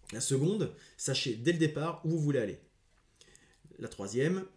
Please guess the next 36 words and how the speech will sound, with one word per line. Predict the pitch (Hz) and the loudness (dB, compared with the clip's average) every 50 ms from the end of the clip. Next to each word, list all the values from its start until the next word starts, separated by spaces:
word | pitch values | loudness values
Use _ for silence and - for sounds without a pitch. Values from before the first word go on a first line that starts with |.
| _ _ _ _ _ - - - _ _ - | _ _ _ _ _ -20 -20 -20 _ _ -2
donner | 135 143 170 165 143 120 | 2 2 4 4 4 2
la | 123 127 | 0 0
priorité | - - 165 160 156 151 151 160 165 180 202 - - _ _ _ _ _ | 0 2 4 4 6 4 4 4 2 2 2 -2 -8 _ _ _ _ _
aux | - 202 | 6 6
priorités. | - - 180 156 147 123 117 - - - - _ _ _ _ _ _ _ _ _ _ _ _ | 6 6 2 0 0 -2 -4 -6 -10 -16 -20 _ _ _ _ _ _ _ _ _ _ _ _
C'est | - - | -20 -18
tout | - 110 | -12 -8
bête, | 104 117 147 - - | -6 -6 -6 -6 -10
mais | 95 92 | -14 -16
c'est | 92 - - - - | -16 -16 -16 -16 -14
pas | - 117 | -14 -14
une | 110 | -12
gestion | 98 98 95 - - 107 | -12 -14 -14 -14 -14 -14
de | 107 | -12
temps, | - - 147 156 151 | -8 -8 -6 -6 -6
c'est | - 151 | -8 -10
la | 147 | -12
gestion | 110 110 - 143 | -12 -10 -8 -8
des | 131 120 | -8 -8
priorités, | - - 107 104 104 - 139 143 | -8 -8 -8 -8 -8 -8 -8 -8
j'y | 139 110 | -8 -8
reviens | 95 95 110 117 | -10 -10 -10 -10
également | 113 104 101 110 123 127 131 | -10 -10 -10 -10 -10 -10 -12
très | 131 - - 123 | -12 -14 -12 -10
régulièrement. | 117 117 110 110 107 98 90 85 87 - _ - - - - - - - - - - - - - _ | -10 -8 -8 -8 -10 -10 -10 -12 -14 -18 _ -20 -20 -20 -20 -20 -20 -20 -20 -20 -20 -20 -20 -16 _
La | - 123 143 | -4 -2 0
quatrième, | 143 190 185 - 180 175 175 185 202 208 208 - - - | 2 2 2 2 4 4 6 4 4 2 -2 -6 -6 -4
pensée | - 165 151 - - 175 180 180 - - | 0 0 2 2 4 2 2 0 -4 -2
gagnant-gagnant. | 135 151 156 156 160 170 180 175 156 131 147 139 127 113 92 87 - _ _ _ _ _ _ _ _ - - _ _ _ _ _ _ _ _ _ _ _ - - _ - | 2 4 4 4 4 2 0 -2 -2 0 0 0 0 -2 -8 -12 -18 _ _ _ _ _ _ _ _ -20 -20 _ _ _ _ _ _ _ _ _ _ _ -20 -20 _ -12
La | 101 107 | -8 -4
cinquième, | - - 123 123 - 147 165 202 214 156 - - - - - - - - - - - - _ _ _ _ _ | -4 -4 -4 -2 2 2 2 4 2 0 -4 -6 -12 -20 -20 -20 -20 -20 -20 -20 -20 -20 _ _ _ _ _
chercher | - - - 185 175 - - - 175 156 151 - - - | -4 -2 0 0 0 0 0 0 2 0 0 -2 -8 -8
tout | - 220 214 | -6 0 4
d'abord | 202 185 156 156 - 170 - - | 4 6 8 6 6 6 4 0
à | 156 160 | -4 -2
comprendre, | 156 160 139 - - 147 170 180 170 127 - - - | -2 -2 -2 -2 -2 -2 -2 -2 -4 -6 -8 -12 -14